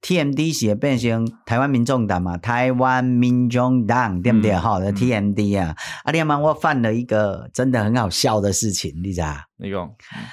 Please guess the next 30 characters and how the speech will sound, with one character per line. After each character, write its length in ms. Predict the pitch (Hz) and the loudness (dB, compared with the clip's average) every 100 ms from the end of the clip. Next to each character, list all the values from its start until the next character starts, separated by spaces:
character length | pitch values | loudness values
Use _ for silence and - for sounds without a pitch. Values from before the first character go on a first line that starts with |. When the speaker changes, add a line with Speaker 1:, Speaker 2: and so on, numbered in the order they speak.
| - _ | -20 _
Speaker 1:
因 140 | - 123 | -4 -2
为 100 | 117 | 0
我 100 | 131 | 0
一 40 | |
早 480 | 131 101 120 110 101 | -2 -2 0 0 -2
去 420 | 117 110 107 104 | -2 -2 0 -2
加 140 | 101 | -2
拿 160 | 107 117 | -2 -2
大 180 | 110 104 | -2 -2
的 180 | 101 104 | -2 -4
这 140 | 107 | -4
个， 220 | 98 92 | -6 -6
吼， 160 | 87 92 | -6 -6
代 160 | 87 - | -6 -4
表 240 | 113 113 | -4 -4
处 220 | 107 104 | -4 -6
嘛， 180 | 82 73 | -6 -10
吼、 120 | 95 | -10
啊， 180 | 90 107 | -6 -2
伊 160 | 107 110 | -2 -2
边 200 | 87 92 | -2 -4
找 160 | 95 | -2
我 120 | 95 | -2
开 180 | 104 95 | -4 -6
讲 240 | 87 107 82 | -4 -4 -2
就 80 | |
对 180 | 78 92 | -4 -8
了 80 | 78 | -8
啦， 120 | 67 | -14
吼， 140 | - | -16